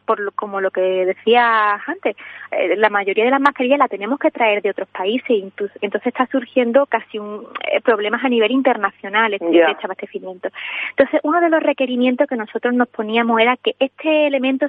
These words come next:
Speaker 1: sea reutilizable. Por otro lado, es lo que comentábamos de los residuos,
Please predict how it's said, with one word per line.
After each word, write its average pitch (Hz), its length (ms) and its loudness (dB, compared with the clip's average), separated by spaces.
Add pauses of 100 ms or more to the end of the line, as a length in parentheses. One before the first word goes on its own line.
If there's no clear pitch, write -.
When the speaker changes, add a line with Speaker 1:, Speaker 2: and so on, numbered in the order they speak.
(100)
Speaker 1:
sea 294 180 2 (340)
reutilizable. 190 960 -2 (460)
Por 214 100 2
otro 262 180 0
lado, 285 300 2
es 311 240 0
lo 233 160 -2
que 202 140 -4
comentábamos 196 640 0
de 269 80 2
los 233 120 0
residuos, 214 540 0